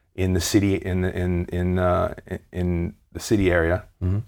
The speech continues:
Speaker 1: And what I did was I just printed out as many resumes as I could carry and, and just walked around Manhattan and any place I could find, went through a directory and found all the studios and just went and called and,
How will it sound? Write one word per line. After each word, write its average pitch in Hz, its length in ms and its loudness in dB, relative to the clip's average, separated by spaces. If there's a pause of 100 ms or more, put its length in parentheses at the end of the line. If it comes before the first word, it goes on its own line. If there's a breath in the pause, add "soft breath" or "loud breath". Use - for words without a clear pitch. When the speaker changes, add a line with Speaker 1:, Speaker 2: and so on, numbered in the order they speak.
(320)
Speaker 1:
And 92 580 2
what 98 160 4
I 95 80 6
did 101 220 4
was 90 180 4
I 87 80 6
just 90 260 -2
printed 98 300 0
out 95 340 6
as 87 140 -2
many 95 680 0 (220)
resumes 92 800 2
as 92 180 -2
I 92 80 2
could 87 140 -4
carry 95 460 4
and, 87 260 0
and 87 160 -2
just 85 220 -4
walked 90 440 2
around 95 400 2
Manhattan 92 680 0 (260)
and 85 440 -2
any 92 200 0
place 92 340 0
I 90 60 4
could 87 160 -6
find, 95 560 2 (340)
went 90 160 0
through 92 160 4
a 117 40 4
directory 87 640 4
and 87 140 0
found 90 340 4
all 87 120 2
the 92 80 0
studios 87 540 -2
and 85 160 -4 (340 soft breath)
just 82 180 -6
went 90 280 0
and 90 80 -12
called 92 520 4
and, 85 280 -4